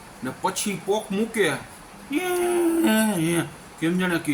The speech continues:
એનો કોક ગુજરી ગયું, એવા રોતા રોતા ન્યા જાય. હવે ઘરધણીને શું થાય? ઈ શાંતિથી બેઠા હોય, માંડ શાંતિથી. તો આ રોતા રોતા આવે એટલે સ્વાભાવિક છે કે એને રોવાનું થાય જ, આવે જ. એટલે એને રોવું પડે.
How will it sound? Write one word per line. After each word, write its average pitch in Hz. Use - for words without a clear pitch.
એનો 143
કોક 147
ગુજરી 135
ગયું, 139
એવા 247
રોતા 180
રોતા 151
ન્યા 127
જાય. 107
હવે 127
ઘરધણીને 165
શું 185
થાય? 107
ઈ 196
શાંતિથી 208
બેઠા 151
હોય, 95
માંડ 120
શાંતિથી. 135
તો -
આ 190
રોતા 214
રોતા 202
આવે 196
એટલે 151
સ્વાભાવિક 165
છે 175
કે 156
એને 156
રોવાનું 147
થાય 147
જ, 139
આવે 151
જ. 151
એટલે 185
એને 277
રોવું 254
પડે. 117